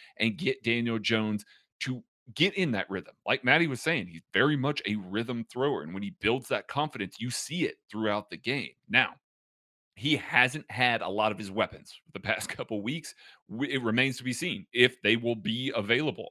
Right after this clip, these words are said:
on Monday night. If Sterling Shepard, Kadarius Toney, even Saquon Barkley, if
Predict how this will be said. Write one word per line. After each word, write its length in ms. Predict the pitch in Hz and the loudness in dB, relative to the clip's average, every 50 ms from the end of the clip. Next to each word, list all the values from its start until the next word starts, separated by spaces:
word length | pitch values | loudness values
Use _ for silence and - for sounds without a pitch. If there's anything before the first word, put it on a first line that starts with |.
| - | -6
on 140 | - 98 104 | -4 -2 -2
Monday 260 | 101 101 104 104 107 | -2 -2 0 -2 -2
night. 240 | 104 107 135 143 90 - | -2 0 -2 -2 -4 -6
If 40 | - | -14
Sterling 340 | - - 92 90 92 90 87 | -12 -8 -6 -6 -6 -6 -6
Shepard, 420 | - - 131 123 123 - - - _ - | -2 0 0 0 0 -2 -12 -12 _ -16
Kadarius 440 | 104 - 85 85 85 85 87 - - | -10 -8 -6 -4 -4 -4 -6 -8 -8
Toney, 320 | - - 120 120 107 87 - | -6 -4 -2 -2 -2 -2 -2
even 180 | 139 151 147 | -2 -4 -4
Saquon 480 | 131 - 135 123 - - 110 107 101 - | -2 -4 -6 -6 -4 -4 -6 -6 -4 -4
Barkley, 420 | - 98 107 120 - - - 80 - _ _ _ - - _ | -2 -2 -2 -2 -4 -8 -14 -14 -14 _ _ _ -20 -12 _
if 160 | - 107 98 | -2 -2 -2